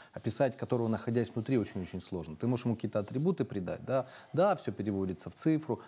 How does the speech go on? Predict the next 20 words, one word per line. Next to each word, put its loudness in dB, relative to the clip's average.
все, 0
что 0
может 2
быть 0
цифровизовано, 2
э, 2
оцифровано, 2
будет 2
оцифровано. 0
Любые 4
процессы, -2
которые 0
можно 0
поменять 0
на 0
роботов, 0
будут 4
заменены 0
на -4
роботов. -6